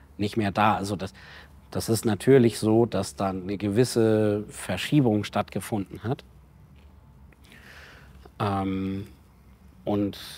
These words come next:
ja, wenn man das jetzt gerade natürlich, also, ne, Social Media ist noch mal eine andere Frage, aber wenn man jetzt über Spotify oder Apple Music und so weiter redet,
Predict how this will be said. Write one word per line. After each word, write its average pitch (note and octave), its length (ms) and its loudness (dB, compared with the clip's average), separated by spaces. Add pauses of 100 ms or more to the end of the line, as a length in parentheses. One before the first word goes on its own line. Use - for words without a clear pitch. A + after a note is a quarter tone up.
ja, G2 320 2
wenn G2 80 0
man G2 100 0
das G2 140 -4
jetzt - 180 -6
gerade G2 240 -2
natürlich, G2 540 -4
also, F#2+ 200 -8
ne, G2+ 180 -4
Social G2+ 320 -2
Media A#2 320 6
ist G2+ 120 0
noch A2+ 80 -2
mal G#2+ 100 -2
eine G2 120 -2
andere B2 300 2
Frage, G#2 300 0
aber G2 200 0
wenn G#2 80 0
man G#2 140 -2
jetzt G2 180 -6
über G2+ 180 -2
Spotify G#2 520 -2
oder F#2 180 -4
Apple G#2 160 -4
Music G#2+ 460 2
und F#2+ 120 -8
so G2 140 -10
weiter G2 240 -6
redet, G2+ 280 -4